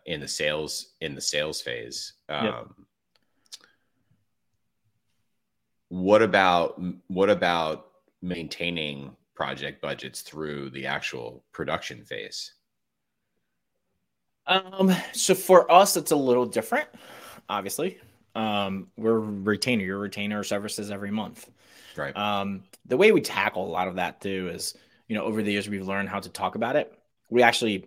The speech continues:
Speaker 2: every month we look at what's worked, being worked on, you know, how fast we're working. By the time we get into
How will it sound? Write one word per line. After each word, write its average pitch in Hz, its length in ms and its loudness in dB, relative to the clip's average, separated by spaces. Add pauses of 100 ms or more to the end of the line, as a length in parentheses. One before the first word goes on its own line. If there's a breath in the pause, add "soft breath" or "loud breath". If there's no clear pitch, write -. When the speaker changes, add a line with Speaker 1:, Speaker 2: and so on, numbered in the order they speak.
Speaker 2:
every 107 220 2
month 104 260 -2
we 101 100 -4
look 95 200 -6
at 95 260 -2
what's 101 200 -8
worked, 95 220 -4
being 98 260 -6
worked 92 280 -6
on, 92 400 -6 (460 soft breath)
you 107 80 -4
know, 95 80 -2
how 98 160 0
fast 95 340 -4
we're 95 160 -2
working. 92 680 -4
By 117 120 0
the 107 80 -6
time 147 180 2
we 117 80 2
get 98 180 0
into 92 540 -6